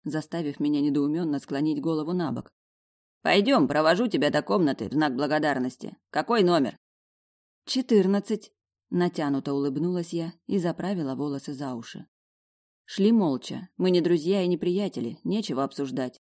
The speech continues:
но я была признательна Алику. Одна я бы точно вечность добиралась обратно.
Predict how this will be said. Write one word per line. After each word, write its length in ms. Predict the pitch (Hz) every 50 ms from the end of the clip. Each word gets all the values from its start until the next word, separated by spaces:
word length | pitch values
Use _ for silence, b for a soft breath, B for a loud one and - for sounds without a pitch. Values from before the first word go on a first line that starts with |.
| _ _ _
но 100 | 180 160
я 180 | 151 147 151
была 200 | 135 156 151 147
признательна 640 | - 156 151 - 180 190 202 - 160 131 131 127 -
Алику. 460 | - 135 127 127 123 - - - 165 - _ _ _ _ _ _
Одна 320 | - 156 135 165 190 214
я 160 | 202 156 151
бы 100 | 151 170
точно 360 | 165 - 196 190 - - 135
вечность 440 | 131 147 165 156 - - 127 131 -
добиралась 480 | - 131 131 143 139 135 123 123 - -
обратно. 520 | 135 131 135 131 120 - - - 127 -